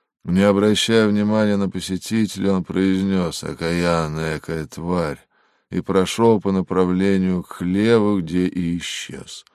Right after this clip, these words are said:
Слёзы старой женщины внезапно иссякли. Она сидела испуганная, без слов, без мысли. Её сын, это был её сын. Де Преваль, поражённый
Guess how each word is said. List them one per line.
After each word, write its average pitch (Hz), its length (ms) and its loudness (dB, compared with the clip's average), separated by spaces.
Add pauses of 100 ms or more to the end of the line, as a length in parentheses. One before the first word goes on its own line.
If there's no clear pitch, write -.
(420)
Слёзы 90 640 0
старой 90 440 -2
женщины 95 600 0
внезапно 92 720 0
иссякли. 92 680 -8 (640)
Она 92 240 -2
сидела 95 520 0
испуганная, 87 880 -4
без 73 220 -8
слов, 98 540 0
без 71 260 -10
мысли. 98 580 -6 (680)
Её 82 360 -2
сын, 113 560 0 (680)
это 101 320 -2
был 104 240 2
её 92 380 0
сын. 123 640 -6 (600)
Де 90 160 -2
Преваль, 95 520 4
поражённый 95 880 2